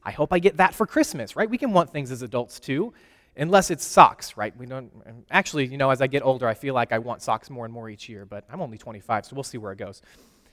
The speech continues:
But whatever that thing is, maybe it would be more accurate to say it this way. "If I could only get that, then I'd be happy." Can you guys identify with that feeling? "If I could only have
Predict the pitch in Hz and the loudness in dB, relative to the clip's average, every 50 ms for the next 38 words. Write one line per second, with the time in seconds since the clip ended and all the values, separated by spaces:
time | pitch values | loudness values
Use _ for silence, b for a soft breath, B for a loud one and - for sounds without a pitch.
0 | b b b 131 214 190 - - _ _ _ _ _ _ _ _ _ _ _ _ | b b b 8 8 8 8 6 _ _ _ _ _ _ _ _ _ _ _ _
1 | _ _ _ _ _ _ _ _ _ _ _ _ _ _ _ - - - 135 123 | _ _ _ _ _ _ _ _ _ _ _ _ _ _ _ -20 -20 -14 -6 2
2 | 147 175 233 247 226 233 196 190 170 160 - - 165 151 147 139 - 135 127 110 | 4 6 6 6 6 4 4 4 2 0 -2 -6 -6 -4 -4 -4 -4 -4 -4 -4
3 | 92 80 - - - - - _ _ _ _ _ _ _ _ - - 143 170 202 | -4 -10 -16 -18 -18 -18 -20 _ _ _ _ _ _ _ _ -14 -4 2 4 4
4 | 247 262 277 254 185 185 180 170 165 165 160 156 - 156 143 - 131 - 143 127 | 4 4 0 -2 -2 -4 -4 0 0 0 0 0 -2 -8 -8 -8 -6 -4 -4 -4
5 | 120 113 113 123 110 - - 113 104 92 78 101 - _ _ _ _ _ b b | -4 -4 -8 -10 -10 -10 -12 -14 -16 -16 -18 -20 -20 _ _ _ _ _ b b
6 | b b b b b b - 156 - - 147 180 190 - 160 147 - - 175 196 | b b b b b b -8 -6 -4 -2 -2 -2 -2 -4 -8 -10 -2 0 2 2
7 | 220 220 226 226 226 214 160 139 156 143 139 - - - _ _ _ _ _ _ | 2 0 0 -2 -2 -2 -2 0 0 0 0 0 -6 -18 _ _ _ _ _ _
8 | 113 110 117 - - - 101 - _ - - - _ - - - _ _ _ _ | -14 -4 0 2 2 2 0 -4 _ -20 -20 -20 _ -20 -20 -20 _ _ _ _
9 | _ 120 120 127 151 156 151 127 123 110 107 110 104 - 107 98 - - - - | _ -18 -10 -6 -6 -4 -4 -6 -8 -10 -12 -12 -10 -10 -12 -12 -16 -20 -20 -20
10 | - _ _ _ _ _ _ _ _ _ _ _ _ _ - - 185 233 247 269 | -20 _ _ _ _ _ _ _ _ _ _ _ _ _ -10 -6 -4 2 2 4
11 | 233 208 202 165 185 190 185 - - 180 180 170 165 175 160 147 - 190 190 190 | 4 4 2 2 2 0 0 0 2 2 2 2 2 -2 -2 -2 0 0 0 2
12 | 175 160 - 185 180 - 180 - - - 226 247 254 254 254 247 - - 170 170 | 0 -2 0 -2 -2 -2 -4 -6 -2 0 0 0 2 0 0 0 0 -2 -2 -2
13 | 165 165 165 151 | -2 -4 -4 -6